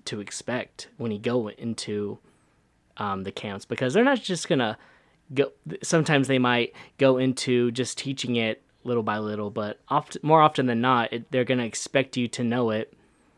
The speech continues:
and kinda have it under your fingers to be able to rehearse it in full ensemble and in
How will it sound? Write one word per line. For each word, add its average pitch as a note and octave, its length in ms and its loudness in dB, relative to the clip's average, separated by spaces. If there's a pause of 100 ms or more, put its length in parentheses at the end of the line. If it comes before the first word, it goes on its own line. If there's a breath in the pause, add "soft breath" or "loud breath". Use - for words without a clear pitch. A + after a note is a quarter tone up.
(520)
and A2 120 -6
kinda A#2+ 220 0
have A#2 240 2
it A2 140 -4
under A#2 160 0
your G#2+ 120 0
fingers G#2 800 -4 (920)
to C3+ 180 0
be B2 180 4
able A#2 180 2
to A2 100 -2
rehearse A2 440 -2
it F#2 160 -12 (420)
in B2 120 -4
full A2+ 180 -2
ensemble G#2 600 -4
and F#2+ 200 -10
in G2+ 260 -8